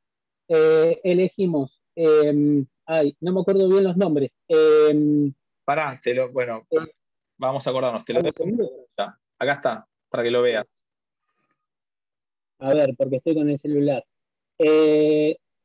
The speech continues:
Speaker 1: eh, no, nativos e inmigrantes y la historia que somos.
Speaker 2: Bien,
Speaker 1: Las historias
Speaker 2: bueno.
Speaker 1: que somos.
Speaker 2: Perfecto, bien. Está bien, bueno,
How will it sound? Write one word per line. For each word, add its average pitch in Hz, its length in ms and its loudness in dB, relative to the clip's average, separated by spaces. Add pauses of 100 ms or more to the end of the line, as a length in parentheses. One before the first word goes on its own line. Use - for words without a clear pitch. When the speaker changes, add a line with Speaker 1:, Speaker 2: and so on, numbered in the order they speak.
Speaker 1:
eh, 165 340 4
no, 196 220 0 (120)
nativos 220 480 0
e 208 60 -4
inmigrantes 262 800 0 (220)
y 226 420 0
la 185 160 2
historia 220 520 -2
que 175 100 -2
somos. 135 360 -8 (760)
Speaker 2:
Bien, 185 180 0
Speaker 1:
Las 220 120 -6
historias 127 320 -2
Speaker 2:
bueno. 151 160 0
Speaker 1:
que 147 100 -4
somos. - 180 -20 (920)
Speaker 2:
Perfecto, 123 480 -6
bien. 151 200 0
Está 214 180 0
bien, 226 120 -2
bueno, 196 320 -2